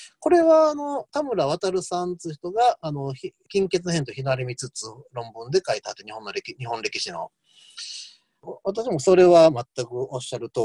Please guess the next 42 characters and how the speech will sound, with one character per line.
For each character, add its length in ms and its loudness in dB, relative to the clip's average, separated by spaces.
り、 260 -8
え 500 -4
ー、 20 -12
で 120 -4
あ 40 -2
っ 40 -12
て、 220 -12
ま 100 4
あ、 60 2
日 120 -8
の 100 0
有 140 -2
光 100 -8
つ 260 -20
う 20 -14
の 100 -2
は 80 -2
将 320 -2
校 220 -2
の 100 -6
関 300 -4
係 140 -8
者 160 -10
と 100 -16
し 80 -12
て 120 2
や 80 2
っ 40 -6
て 100 -16
る 80 -12
だ 60 -12
ろ 120 -20
う 60 -20
と。 100 -20
で、 80 -4
私 240 -4
は 100 -6
こ 120 -16
の 120 -6
御 120 0
正 220 -2
院 80 0